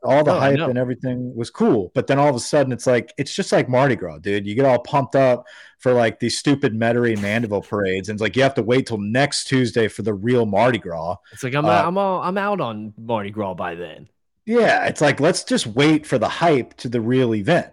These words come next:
Speaker 1: and the real event is next weekend. So, uh, I don't know. It was cool to see football in general. Like, don't get me wrong. It was on T V. I wasn't,
Speaker 2: Yeah,
Speaker 1: like,
Speaker 2: but it's just like,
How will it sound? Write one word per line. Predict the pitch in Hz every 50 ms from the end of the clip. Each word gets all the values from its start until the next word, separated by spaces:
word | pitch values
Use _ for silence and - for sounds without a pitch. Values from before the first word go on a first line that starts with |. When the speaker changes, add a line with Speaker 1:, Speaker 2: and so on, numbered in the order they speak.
| _
Speaker 1:
and | - 113 110
the | 107
real | 107 131 165 180 147
event | 127 107 104 147 156 120
is | 101 - 123
next | 120 104 98 - -
weekend. | 110 113 101 - - 82 78 76 -
So, | - - 110 98 92 90 87 - - - - - - -
uh, | 113 113 117 110 107 104 101 101 - - _ _ _ _ _ -
I | - 226
don't | 196 156 123
know. | 110 110 120
It | 147 185
was | 202 208
cool | - - 285 294
to | 240 196
see | 160 - - 214 196
football | - - - 165 185 - - - 101 92 95
in | 95 90 85
general. | - 135 139 120 95 90 95
Like, | 98 98 -
don't | - 156 160
get | 143 - -
me | 117 110
wrong. | 95 92 123 131 107 87 87 90
It | 127 170
was | 170 - -
on | 98 107 110 101 90 -
T | - - 123 113
V. | 98 85 80 55 52 - - -
I | 101 110
wasn't, | 113 120 131 123 - - -
Speaker 2:
Yeah, | -
Speaker 1:
like, | - - -
Speaker 2:
but | -
it's | 160 143 -
just | - 160 151 - -
like, | 156 151 147 131 107 -